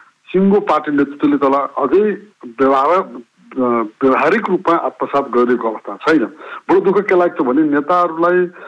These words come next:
सम्झना गर्दै गर्दा, नेताहरूलाई स्मरण गर्दै गर्दा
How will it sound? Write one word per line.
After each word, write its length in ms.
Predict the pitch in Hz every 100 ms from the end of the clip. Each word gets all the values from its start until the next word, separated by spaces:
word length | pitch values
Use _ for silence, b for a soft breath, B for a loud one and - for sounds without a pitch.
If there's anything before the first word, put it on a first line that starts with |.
| B
सम्झना 440 | - 147 151 156 156
गर्दै 320 | 131 123 139
गर्दा, 440 | 120 113 98 98 139
नेताहरूलाई 460 | 131 151 151 151
स्मरण 300 | - 139 139
गर्दै 260 | 127 123 123
गर्दा 420 | 107 104 101 -